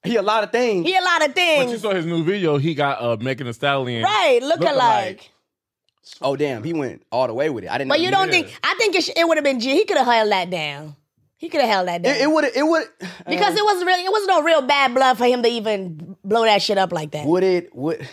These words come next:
Speaker 1: would it have been P for him to keep it on a hush? No. I mean, at the end of the day, like,
Speaker 2: They didn't really have no real beef. I know how
Speaker 1: they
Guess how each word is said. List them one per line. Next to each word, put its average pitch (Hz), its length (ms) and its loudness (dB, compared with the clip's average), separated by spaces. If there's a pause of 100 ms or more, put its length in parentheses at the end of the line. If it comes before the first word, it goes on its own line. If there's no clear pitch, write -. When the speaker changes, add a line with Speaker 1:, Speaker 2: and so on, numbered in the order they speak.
(220)
Speaker 1:
would 139 200 -4
it 151 100 -2
have 143 200 0
been 127 180 -4
P 113 220 -12
for 104 80 -14
him 95 140 -12
to 95 40 -14
keep 87 220 -16
it 82 200 -14 (640)
on 80 140 -18
a - 80 -18
hush? - 220 -18
No. 196 420 0
I 180 60 0
mean, 240 340 0 (100)
at 220 140 0
the 254 80 -6
end 277 140 -2
of 262 100 -6
the 277 60 2
day, 277 340 2 (1000)
like, 190 460 -2 (160)
Speaker 2:
They 330 100 -2
didn't 480 220 2
really 440 200 0
have 392 100 -4
no 381 100 2
real 381 220 -4
beef. 320 340 -2
I 320 120 0
know 403 180 0
how 311 80 0
Speaker 1:
they 285 60 4